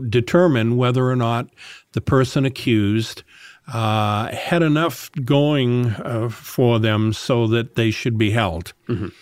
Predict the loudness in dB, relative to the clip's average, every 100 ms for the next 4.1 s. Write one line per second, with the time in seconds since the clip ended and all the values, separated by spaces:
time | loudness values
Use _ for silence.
0 | -4 0 2 0 0 0 0 0 -4 -2
1 | 0 2 0 0 0 -2 -4 -2 0 0
2 | -2 0 0 0 -2 -2 -6 -8 -6 -4
3 | -6 -4 -4 -4 -6 -8 -4 -2 0 0